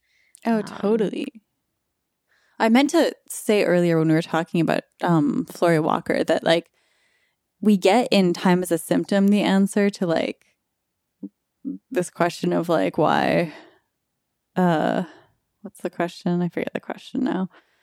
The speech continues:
Speaker 1: Um, but in, in Time as a Symptom, we get, like, this thesis statement, uh, that love is not a symptom of time, that time is actually a symptom of love.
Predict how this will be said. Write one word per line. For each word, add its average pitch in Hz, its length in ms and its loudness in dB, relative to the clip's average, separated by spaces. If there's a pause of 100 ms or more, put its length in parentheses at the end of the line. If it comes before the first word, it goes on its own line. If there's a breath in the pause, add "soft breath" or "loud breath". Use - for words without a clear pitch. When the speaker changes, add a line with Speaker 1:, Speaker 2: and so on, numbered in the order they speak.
(460 soft breath)
Speaker 1:
Um, 180 220 0 (240)
but - 180 2
in, 220 300 2 (160)
in 220 280 4
Time 214 260 2
as 208 80 0
a 190 60 2
Symptom, 175 400 0
we 170 100 2
get, 170 220 0
like, 180 220 -2
this 175 400 -2 (580)
thesis 190 380 -2
statement, - 640 -2 (120)
uh, 165 260 0
that 165 260 0
love 170 220 0
is 170 140 -6
not 160 160 4
a 165 40 -4
symptom 165 720 -2 (100)
of 180 120 -4
time, - 360 0
that - 140 0
time 165 260 0
is 170 80 -6
actually - 320 -4
a 170 60 -4
symptom 170 600 -4
of 170 160 -4
love. 208 400 0